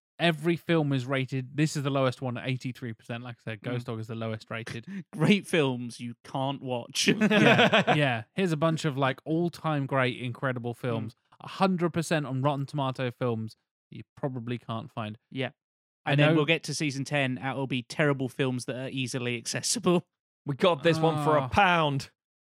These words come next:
Speaker 1: I
Speaker 3: and
Speaker 1: did,
Speaker 3: probably half you own it, that
Speaker 1: I
Speaker 3: kind of thing.
Speaker 1: did, yeah. I, I bought the D V Ds for season ten the other week, and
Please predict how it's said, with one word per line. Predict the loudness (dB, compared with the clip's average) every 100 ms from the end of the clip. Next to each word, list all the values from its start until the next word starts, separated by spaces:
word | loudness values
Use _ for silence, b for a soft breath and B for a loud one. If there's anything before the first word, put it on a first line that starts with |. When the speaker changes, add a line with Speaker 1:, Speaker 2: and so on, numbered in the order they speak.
| -6
Speaker 1:
I |
Speaker 3:
and | -2
Speaker 1:
did, | 2
Speaker 3:
probably | 4 4
half | 4
you | 4 4
own | 4
it, | 2 -2
that | -6
Speaker 1:
I |
Speaker 3:
kind | -2
of |
thing. | 2
Speaker 1:
did, | 2 0 -2
yeah. | -2 0 0 -2
I, | -2 -4 -2
I |
bought | -4 -2 -4 -4
the |
D | -4
V | -2 -4
Ds | -6
for | -10
season | -8 -6 -8
ten | -6 -4
the | -4
other | -4 -4
week, | -4 -6 -10
and | -10 -10 -12